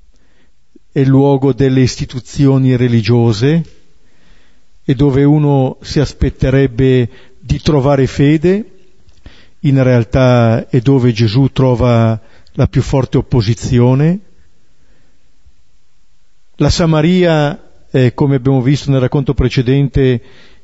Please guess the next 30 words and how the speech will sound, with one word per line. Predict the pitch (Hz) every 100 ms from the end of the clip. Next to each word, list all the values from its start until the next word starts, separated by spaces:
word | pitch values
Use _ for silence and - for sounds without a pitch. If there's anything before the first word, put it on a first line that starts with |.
| -
è | 139
dove | 151 151 151 -
non, | 247 156 165 156 320 330
uno | 170 156
non | 151
si | 156
aspetterebbe | 127 - 139 - 139 165 127 131
di | 113
trovar | 139 123 127
fede, | - 139 127
anzi | 139 135 127 113 -
piuttosto | - 123 151 135 -
ostilità. | 127 - - 123 110 - 131 170 - - - - - - - - - - - - - - - - - - - - - - -
E | 160
abbiamo | 156 151
visto | 139 156 - 156
che | 160 143 151
nel | 170 139
dialogo | 127 135 143 143 135
con | - 143 131
la | 127
donna, | 139 143 139 135 131 -
la | 147
donna | 131 147 147
comincia | 135 139 143 175 - 139 120 120 -
a |
mettere | 127 143 160 - 139
in | 135
evidenza | 127 127 151 143 131
subito | - 180 143 127 - 113 104